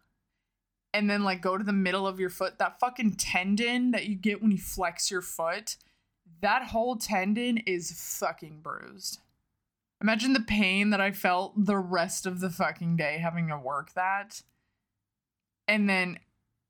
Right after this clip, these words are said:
go back to the festival to enjoy that with my boyfriend and his brother,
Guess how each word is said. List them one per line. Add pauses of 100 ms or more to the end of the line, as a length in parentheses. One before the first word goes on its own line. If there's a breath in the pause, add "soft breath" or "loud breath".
(600)
go
back
to
the
festival
to
enjoy
that
with
my
boyfriend
and
his
brother,